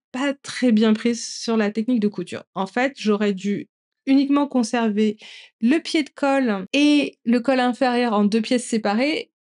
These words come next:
mais le col, euh, intérieur, donc celui qui est visible, j'aurais dû faire en une seule pièce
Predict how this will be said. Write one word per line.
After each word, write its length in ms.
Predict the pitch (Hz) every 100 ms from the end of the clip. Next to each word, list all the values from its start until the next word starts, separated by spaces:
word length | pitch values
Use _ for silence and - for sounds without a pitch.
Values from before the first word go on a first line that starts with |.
| _ 214
mais 300 | 226 254 247
le 120 | 226
col, 360 | - 226 220 - _
euh, 360 | 175 170 160 135 - -
intérieur, 720 | 233 233 240 214 220 269 214
donc 120 | 196
celui 220 | 214 214
qui 140 | 214 208
est 40 |
visible, 640 | 185 208 208 277 240 190 - _ _ _ _ _
j'aurais 260 | - 226 233
dû 80 | 233
faire 160 | 285
en 80 | 247
une 140 | 233 233
seule 220 | 233 208
pièce 440 | - 202 - -